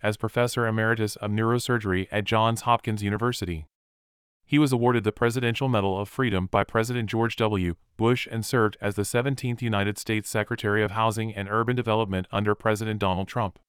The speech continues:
Options three hundred and sixty raises money in order to assist women who come to the clinic looking for help,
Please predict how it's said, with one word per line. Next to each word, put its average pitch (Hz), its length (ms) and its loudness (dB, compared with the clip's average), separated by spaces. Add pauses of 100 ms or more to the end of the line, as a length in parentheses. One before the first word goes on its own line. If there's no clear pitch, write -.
(760)
Options 123 420 6
three 139 240 0
hundred 127 280 0
and 107 100 -4
sixty 139 340 -2
raises 113 360 0
money 98 340 0
in 107 100 -4
order 113 200 2
to 113 160 -2
assist 120 400 -2
women 98 280 0
who 107 120 -2
come 113 240 -2
to 107 80 -6
the 101 80 -4
clinic 113 340 -4
looking 113 240 -2
for 110 140 -2
help, 117 340 0